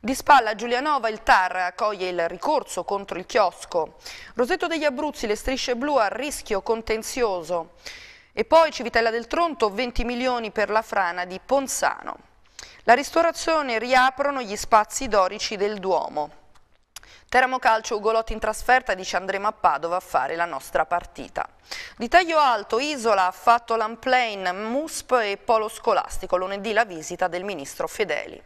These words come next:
A Teramo, maestra muore di infarto a quarantasei anni. Ancora su Teramo, un altro crollo al Regina Margherita.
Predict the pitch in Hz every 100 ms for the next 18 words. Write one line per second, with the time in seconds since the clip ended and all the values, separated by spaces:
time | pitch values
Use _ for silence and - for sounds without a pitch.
0 | _ - - - - 220 294 285 262 226
1 | 214 233 - 214 208 202 190 196 208 226
2 | 220 185 - 190 190 196 202 - 202 190
3 | 156 - - - - - - - 202 262
4 | 254 226 - - 240 233 208 190 190 190
5 | - 214 - 220 240 247 175 165 151 196
6 | 262 160 151 143 - - 226 247 196 -
7 | - -